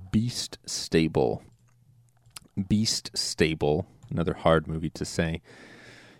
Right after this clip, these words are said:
is a nineteen seventy-three movie directed by Shunya Ito,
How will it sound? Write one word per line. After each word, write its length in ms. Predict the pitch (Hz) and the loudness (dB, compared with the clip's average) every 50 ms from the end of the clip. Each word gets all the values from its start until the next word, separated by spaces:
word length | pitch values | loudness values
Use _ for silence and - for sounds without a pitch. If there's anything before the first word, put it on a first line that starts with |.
| _ | _
is 340 | - 104 92 90 87 - - - | -4 0 0 0 0 -2 -4 -6
a 160 | 90 90 87 | -4 -4 -2
nineteen 420 | 87 90 90 95 95 - 101 95 90 | 0 2 2 2 2 2 2 2 2
seventy-three 600 | - - 95 90 92 90 90 85 - - 92 90 | 4 4 6 6 6 4 0 0 2 2 2 4
movie 320 | 90 90 90 87 95 90 | 6 4 4 6 4 2
directed 340 | - - 90 87 87 - - | 2 2 0 0 0 -2 -2
by 220 | 85 90 85 82 | 2 2 4 4
Shunya 640 | 82 - - - - 104 95 95 92 92 90 87 - - | 4 2 0 0 4 4 6 6 8 6 6 4 2 0
Ito, 540 | - 107 113 - - 92 85 85 87 107 | -4 -6 -4 0 2 6 6 6 6 4